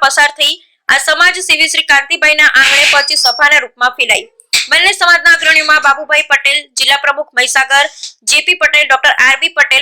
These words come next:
પ્રોફેસર કે આર પટેલ, દિનેશભાઈ પટેલ, આર આર પટેલ, મહેશભાઈ પટેલ તેમજ બંને સમાજના અગ્રણી તથા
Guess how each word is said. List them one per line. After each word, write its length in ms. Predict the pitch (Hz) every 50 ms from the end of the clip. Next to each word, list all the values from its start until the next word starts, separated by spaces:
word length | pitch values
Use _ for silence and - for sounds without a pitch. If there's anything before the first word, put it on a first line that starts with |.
| - -
પ્રોફેસર 500 | 262 247 247 - 302 302 - - 302 311
કે 200 | - - 254 254
આર 140 | 262 285 285
પટેલ, 340 | - 269 262 - 277 294 285
દિનેશભાઈ 440 | 240 262 254 269 277 - - 277 285
પટેલ, 360 | 294 - 254 240 - 254 254
આર 200 | - - 240 254
આર 140 | 262 277 294 -
પટેલ, 320 | 262 - - 247 262 262
મહેશભાઈ 380 | 247 233 254 277 - - 285 285
પટેલ 300 | 285 - 269 - 208 185 -
તેમજ 460 | _ _ _ - _ _ _ 269 294 277
બંને 260 | 311 311 330 359 381
સમાજના 380 | 381 370 311 320 311 311 311
અગ્રણી 460 | 302 - 262 269 277 277 285 294 311 320
તથા 200 | 294 285 -